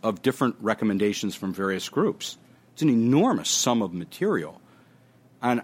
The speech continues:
ours, on the transparency one, there were about a hundred and fifty some odd comments, and they were all very lengthy and thoughtful comments.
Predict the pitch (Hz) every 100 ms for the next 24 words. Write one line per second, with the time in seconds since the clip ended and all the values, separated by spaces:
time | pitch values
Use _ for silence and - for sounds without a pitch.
0 | - 139 226 90 85 - 107 101 139 110
1 | - 190 202 117 104 110 110 110 113 113
2 | 110 113 113 131 139 123 117 135 135 127
3 | - 120 117 107 - 180 98 - 101 98
4 | 98 110 208 202 76 - - 117 185 85
5 | 80 92 151 - 156 127 101 123 160 -
6 | 104 - 156 175 127 76 - -